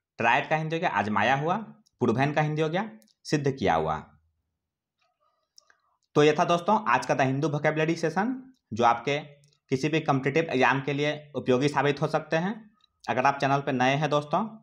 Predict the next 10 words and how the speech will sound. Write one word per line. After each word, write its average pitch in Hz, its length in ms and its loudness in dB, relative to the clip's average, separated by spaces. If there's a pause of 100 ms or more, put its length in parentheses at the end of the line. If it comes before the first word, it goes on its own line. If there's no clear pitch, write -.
(180)
तो 123 60 2
हमारे 117 320 4
चैनल 151 280 -6 (500)
फ्रेंड्स 143 220 0
क्लासेस 143 280 0
को 143 100 -6
सब्सक्राइब 127 540 -2
करें, 190 340 -6 (420)
लाइक 113 360 0
करें 185 380 -4